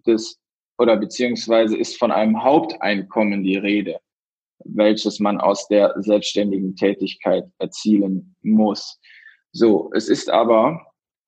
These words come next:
keine Definition auf den Portalen zu finden. Ich habe selber durch die, äh, sozialen Medien mich durchgeklickt, wo viele,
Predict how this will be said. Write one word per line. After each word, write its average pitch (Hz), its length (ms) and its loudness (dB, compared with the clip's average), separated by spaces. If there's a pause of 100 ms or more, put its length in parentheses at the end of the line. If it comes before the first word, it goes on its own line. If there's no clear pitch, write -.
(480)
keine 135 380 0
Definition 127 1120 0
auf 110 180 -2
den 113 200 -6
Portalen 123 520 0
zu 139 160 -8
finden. 143 440 -4
Ich 117 160 -6
habe 110 240 2
selber 120 340 4
durch 113 320 0
die, 104 360 2
äh, - 180 -4
sozialen 113 560 -2
Medien 120 380 -2
mich 110 180 -14
durchgeklickt, 127 720 -2
wo 113 260 -2 (180)
viele, 135 400 2